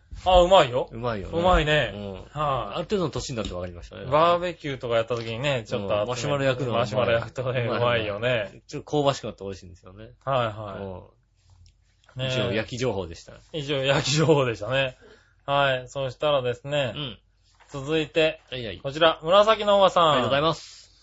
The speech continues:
Speaker 1: えー、みなじら。
Speaker 2: みなじら。
Speaker 1: そういえば井上さんに確認するのを忘れたんですが、
Speaker 2: はい、何ですか？
Speaker 1: 日曜日、え、日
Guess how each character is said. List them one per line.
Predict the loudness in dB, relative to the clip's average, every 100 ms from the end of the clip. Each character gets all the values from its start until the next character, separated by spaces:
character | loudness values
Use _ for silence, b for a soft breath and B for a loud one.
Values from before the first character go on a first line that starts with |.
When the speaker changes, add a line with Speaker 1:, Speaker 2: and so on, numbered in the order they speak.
| B B B _ _
Speaker 1:
え | -4 -2 -2 -4 -6 -10 -14 -14
ー、 | -4
み |
な | 2 6
じ | 8
ら。 | 8 10 8
Speaker 2:
み | 6
な | 4
じ |
ら。 | 2 2 -2 -10 -20 -20 _ _
Speaker 1:
そ | 4 6
う |
い |
え | 8
ば | 6
井 | 4
上 | 4 6
さ | 4
ん |
に | 4
確 | 6 6
認 | 4 2
す | 2
る |
の | 6 6
を |
忘 | 6
れ | 2
た | 2
ん | 2
で |
す | 0
が、 | 6 8 8
Speaker 2:
は | 4
い、 | 0
何 | -6
で | -10
す |
か？ | -6
Speaker 1:
日 | -6 0
曜 | 4 6
日、 | 4 -2 -6 _ -4
え、 | -2
日 | 0 -2